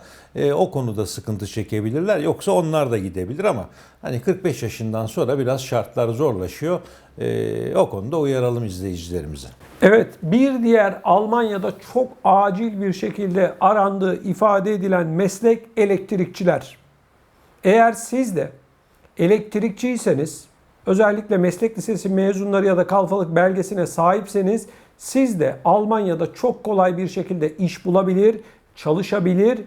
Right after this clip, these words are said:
Speaker 2: ve yeni bir hayata adım atabilirsiniz. Yaşı unutmuyoruz. Kırk beş yaşın altında olanların şansı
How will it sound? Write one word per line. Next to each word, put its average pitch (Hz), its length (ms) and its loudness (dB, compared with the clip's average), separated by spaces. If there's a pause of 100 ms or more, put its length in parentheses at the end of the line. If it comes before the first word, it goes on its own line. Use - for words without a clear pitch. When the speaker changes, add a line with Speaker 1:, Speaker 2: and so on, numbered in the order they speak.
(120)
Speaker 2:
ve 208 360 0
yeni 196 300 2
bir 175 100 -2
hayata 196 760 2
adım 185 220 0
atabilirsiniz. 151 800 -2
Yaşı 180 380 0
unutmuyoruz. 196 600 0
Kırk 196 240 -6
beş 180 180 0
yaşın 175 260 -2
altında 185 500 0
olanların 196 540 2
şansı 196 580 0